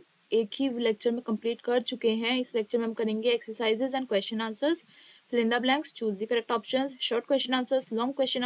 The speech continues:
answers and give reasons, जिसके बाद हमारे चैप्टर प्लस ये हमारी बुक पूरी कंप्लीट हो जाएगी। And आपको कुछ डाउट है तो आप हमसे कमेंट सेक्शन में पूछ सकते हैं। तो चलिए स्टार्ट करते हैं। सबसे पहले हम करेंगे fill in the blanks। The dash and the dash are the main bays in Antarctica। The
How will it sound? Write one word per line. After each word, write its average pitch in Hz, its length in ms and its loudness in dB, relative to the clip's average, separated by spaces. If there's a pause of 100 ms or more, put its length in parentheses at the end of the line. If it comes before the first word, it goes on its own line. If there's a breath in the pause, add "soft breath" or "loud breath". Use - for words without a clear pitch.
answers 247 300 -4
and 302 160 -2
give 202 140 0
reasons, 185 300 -8
जिसके 302 300 -4
बाद 233 360 0
हमारे 240 260 -2
चैप्टर 262 520 0 (120)
प्लस 302 280 -2
ये 277 100 4
हमारी 220 340 -2
बुक 208 260 -4
पूरी 214 160 2
कंप्लीट 196 460 -8
हो 226 80 6
जाएगी। 254 520 2 (460 loud breath)
And 208 100 0
आपको 208 200 -4
कुछ 208 220 -2
डाउट 269 280 2
है 294 60 4
तो 269 100 -2
आप - 80 -10
हमसे 247 220 -10
कमेंट 220 260 2
सेक्शन 214 280 0
में 302 120 0 (460 soft breath)
पूछ 320 140 4
सकते - 280 -2
हैं। 180 240 -8
तो - 380 -4
चलिए 262 240 2
स्टार्ट 311 340 2
करते 311 260 2
हैं। 320 140 0
सबसे - 240 -6
पहले 302 160 6
हम 294 60 2
करेंगे 254 320 4
fill 208 220 0
in 220 60 2
the 269 140 2
blanks। 302 380 2 (280 soft breath)
The 196 80 6 (100)
dash 294 300 6
and 339 200 0
the 285 180 4
dash 226 300 6 (120)
are 226 120 6
the 220 220 2
main 302 180 4
bays 247 280 6
in 294 160 4
Antarctica। 196 580 0 (560 loud breath)
The 180 180 2